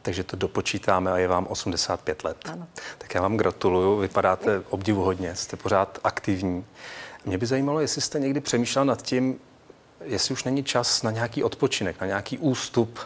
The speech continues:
Speaker 1: od aktivit.
Speaker 2: Jestli se něčeho v životě bojím, tak, tak to je to, že bych ráno vstala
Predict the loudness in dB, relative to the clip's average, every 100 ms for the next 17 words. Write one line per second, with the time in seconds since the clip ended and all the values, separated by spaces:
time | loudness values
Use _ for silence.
0 | -14 -20 -16 -2 -2 0 -2 2 2 0
1 | -2 -10 -14 -20 -20 -20 -20 -20 -6 -4
2 | -2 -2 -2 -2 0 2 2 2 0 2
3 | 0 0 2 2 0 -4 -2 -2 -2 -6
4 | -12 -8 -8 -4 0 2 0 0 0 2
5 | 0 -2 -2 -2 -2 0 0 2 -2 0
6 | -2